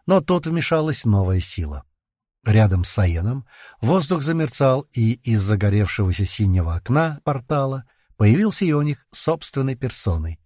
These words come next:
С ним одновременно появились еще двое магов в традиционных черных балахонах гильдии некромансеров. Ионих кивнул изумленному Саену, уже думавшему, как бы лучше сбежать, и начал произносить заклинание.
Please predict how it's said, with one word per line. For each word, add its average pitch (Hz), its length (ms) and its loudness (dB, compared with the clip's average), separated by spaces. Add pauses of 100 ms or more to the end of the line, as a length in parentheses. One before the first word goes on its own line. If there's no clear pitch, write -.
(380)
С - 120 -10
ним 202 300 2
одновременно 120 720 2
появились 143 520 2
еще 175 200 -2
двое 151 280 2
магов 120 480 0
в - 80 -20
традиционных 107 760 4
черных 98 460 2
балахонах 143 720 0
гильдии 123 680 -2
некромансеров. 101 800 0 (800)
Ионих 101 420 6
кивнул 104 460 2
изумленному 92 640 0
Саену, 143 560 -2 (400)
уже 104 320 4
думавшему, 117 720 2
как 120 200 0
бы 131 120 -2
лучше 139 260 -2
сбежать, 117 560 -2 (320)
и 123 80 2
начал 208 300 2
произносить 160 560 -4
заклинание. 110 680 -2